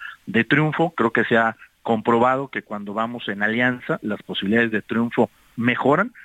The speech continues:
y yo esperaría poder tener, sí, alianza con los partidos,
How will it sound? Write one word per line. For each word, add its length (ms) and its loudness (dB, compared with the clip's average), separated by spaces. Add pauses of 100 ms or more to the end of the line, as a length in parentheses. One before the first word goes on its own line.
(140)
y 140 -2
yo 120 4
esperaría 460 2
poder 360 2
tener, 360 0 (140)
sí, 100 0
alianza 420 4
con 140 0
los 140 -2
partidos, 420 -2